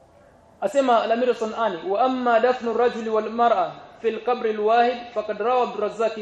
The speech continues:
bi isnadin hasanin an Wathil ibn al-Asqa annahu kana yudfanu ar-rajulu wal mar'a fil qabri al-wahid." Ampokea Al-Amir Sanani, eh, Abdur Razzaq As-Sanani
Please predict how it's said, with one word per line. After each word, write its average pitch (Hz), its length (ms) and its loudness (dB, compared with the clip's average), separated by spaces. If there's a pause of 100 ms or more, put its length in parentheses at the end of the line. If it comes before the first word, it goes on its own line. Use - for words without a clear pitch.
(120)
bi 180 80 -12
isnadin 214 420 -4
hasanin 208 500 -4 (200)
an 196 140 -6
Wathil 226 460 2
ibn 208 220 -4
al-Asqa - 360 -2 (540)
annahu 247 400 2
kana 247 220 0
yudfanu 240 600 0
ar-rajulu 233 580 -2
wal 214 160 -2
mar'a 240 500 2 (200)
fil 220 140 -8
qabri 233 300 -2
al-wahid." 202 360 2 (760)
Ampokea 226 560 4
Al-Amir 226 360 0
Sanani, 214 500 -4
eh, 190 480 -2 (360)
Abdur 190 180 -2
Razzaq 220 340 2
As-Sanani 214 540 -4